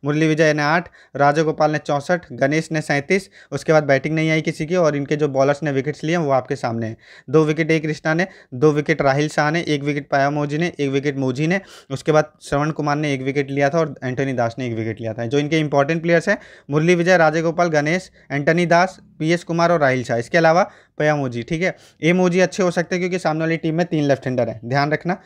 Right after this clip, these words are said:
उसके बाद ए कृष्णा अच्छी गेंदबाजी की लास्ट मैच में, चार ओवर में सिर्फ नौ रन दिए थे। अब इनका देखेंगे तो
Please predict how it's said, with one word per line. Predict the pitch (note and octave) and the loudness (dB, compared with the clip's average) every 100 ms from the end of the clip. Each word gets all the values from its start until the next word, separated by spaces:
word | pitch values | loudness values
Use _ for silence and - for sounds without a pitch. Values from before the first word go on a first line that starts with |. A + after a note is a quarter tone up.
| - - | -16 -8
उसके | D3+ - | -6 0
बाद | F3+ F#3 | 2 2
ए | D#3+ E3+ | 2 -2
कृष्णा | E3 E3 F#3 G3+ _ | -4 -4 -6 -6 _
अच्छी | C3+ - F3+ | -10 -6 -4
गेंदबाजी | E3+ E3 D#3+ D#3+ | 0 2 2 2
की | E3 | 0
लास्ट | D#3+ D#3 - | 2 0 -2
मैच | D3 | -8
में, | D#3+ F#3+ | -6 -6
चार | F3 C#3+ C#3+ | -2 0 2
ओवर | C#3+ C#3+ | 0 -4
में | D3 | -4
सिर्फ | D3+ | -6
नौ | C#3 B2+ | -2 0
रन | C#3 C#3+ | 0 0
दिए | C#3 C#3 | -2 -2
थे। | - - - - | -4 -8 -20 -10
अब | B2+ C3 | -4 -2
इनका | C3 C3+ | 0 0
देखेंगे | C3 B2 D3+ D3 | 0 -2 -2 -2
तो | F3+ | -4